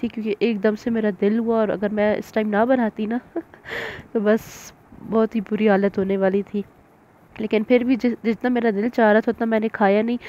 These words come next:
तो इधर मेरे पास सब्ज़ी पड़ी हुई थी, तो उसमें मैंने सारी चीज़ें, चीज़ें डाली। इधर मैं सिरका डाल रही हूँ और ये काली मिर्च मैंने डाली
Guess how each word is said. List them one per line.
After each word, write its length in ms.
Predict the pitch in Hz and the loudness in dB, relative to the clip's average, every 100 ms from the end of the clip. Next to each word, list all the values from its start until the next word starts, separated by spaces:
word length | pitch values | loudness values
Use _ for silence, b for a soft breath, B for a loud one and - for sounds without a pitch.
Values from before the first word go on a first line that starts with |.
| B B - | B B -4
तो 60 | |
इधर 160 | 214 226 | 0 2
मेरे 180 | 233 226 | 0 -2
पास 140 | 233 | -4
सब्ज़ी 320 | - 214 - 254 | -2 -4 -2 -2
पड़ी 220 | 240 247 | 0 0
हुई 160 | 240 | -2
थी, 240 | 233 240 240 | -4 -6 -6
तो 140 | - | -4
उसमें 220 | 214 226 | -6 -4
मैंने 180 | 220 214 | -2 -4
सारी 300 | - 214 220 | -2 -2 -2
चीज़ें, 300 | - 226 214 | -4 -4 -4
चीज़ें 320 | 220 226 220 | -4 -2 0
डाली। 460 | 214 208 214 220 220 | 4 2 2 -4 -4
इधर 220 | 185 202 | -4 -4
मैं 120 | 208 | -4
सिरका 320 | 208 208 208 233 | -2 -4 0 2
डाल 260 | 226 226 | 4 2
रही 160 | 226 226 | 0 -6
हूँ 200 | 226 226 B B B B - | -6 -6 B B B B -12
और 400 | - 190 190 190 190 190 196 190 196 214 | -4 0 0 0 0 0 0 0 -2 -2
ये 100 | 220 | -2
काली 340 | 220 208 220 | 2 2 0
मिर्च 300 | 226 233 - | -2 -4 -4
मैंने 200 | 226 226 | -6 -2
डाली 420 | 220 214 214 226 | 2 2 2 0